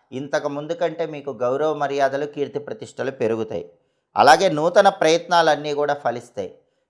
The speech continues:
బంధువర్గంలో మీ ప్రాముఖ్యత పెరుగుతుంది. అదేవిధంగా అన్ని రంగాల వారికి జీవన వృద్ధి ఏర్పడుతుంది. అంటే ఏ రంగంలో ఉన్నా సరే ఆ రంగంలో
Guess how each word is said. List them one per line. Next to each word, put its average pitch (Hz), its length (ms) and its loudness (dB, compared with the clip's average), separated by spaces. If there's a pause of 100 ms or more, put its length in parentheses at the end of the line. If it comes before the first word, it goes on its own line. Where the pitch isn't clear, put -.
(120)
బంధువర్గంలో 156 840 2
మీ 135 200 -8
ప్రాముఖ్యత 143 720 -2
పెరుగుతుంది. 117 760 -6 (420)
అదేవిధంగా 160 640 4
అన్ని 160 320 4
రంగాల 170 420 6
వారికి 156 680 2
జీవన 185 340 0
వృద్ధి 147 340 -4
ఏర్పడుతుంది. 107 800 -6
అంటే 131 220 -4
ఏ 143 220 -4
రంగంలో 156 500 0
ఉన్నా 151 180 -4
సరే 156 380 -6 (300)
ఆ 127 120 8
రంగంలో 165 540 2